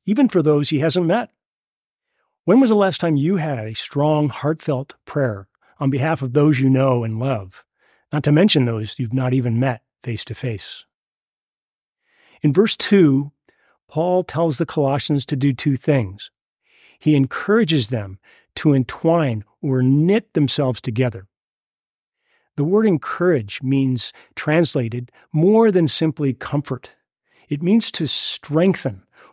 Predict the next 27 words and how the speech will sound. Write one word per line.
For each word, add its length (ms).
or 140
to 100
fortify, 800
and 100
not 160
so 140
much 240
as 140
a 40
physical 460
hardship 600
that 160
these 160
Christians 580
may 140
be 140
facing, 520
but 100
to 100
be 120
protected 640
from 160
the 100
dangers 680
of 100
heretical 500
teaching 640